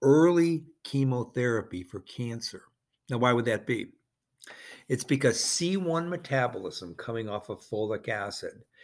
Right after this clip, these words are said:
when I say C one, I mean carbon units of various oxidation states, okay, um, is absolutely essential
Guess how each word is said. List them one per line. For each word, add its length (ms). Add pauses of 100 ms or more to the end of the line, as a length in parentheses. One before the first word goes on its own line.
(140)
when 140
I 100
say 220
C 340
one, 260
I 60
mean 280
carbon 460
units 600 (320)
of 260
various 580 (160)
oxidation 1000
states, 960 (500)
okay, 360 (1600)
um, 360
is 420
absolutely 760
essential 1000